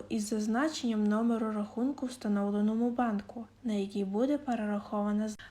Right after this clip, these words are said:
податок підлягає поверненню протягом шістдесяти календарних днів з дня подання декларації. Перелік витрат, які включаються до податкової знижки,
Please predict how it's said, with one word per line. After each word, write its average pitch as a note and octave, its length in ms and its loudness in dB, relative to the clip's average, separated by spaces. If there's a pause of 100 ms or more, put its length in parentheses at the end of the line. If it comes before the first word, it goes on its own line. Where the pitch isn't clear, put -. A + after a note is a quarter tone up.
(100)
податок B3+ 480 6
підлягає B3+ 560 4
поверненню A#3+ 680 4 (180)
протягом A3+ 480 0
шістдесяти A#3 760 0
календарних G#3+ 840 0
днів G#3+ 240 -2 (180)
з - 20 -20
дня G#3+ 220 -2
подання G#3 420 0
декларації. A#3 920 0 (800)
Перелік A#3+ 460 6
витрат, C4 460 2
які A3+ 240 -2
включаються G#3+ 760 0
до G3+ 140 -4
податкової C4+ 720 0
знижки, G3+ 560 -4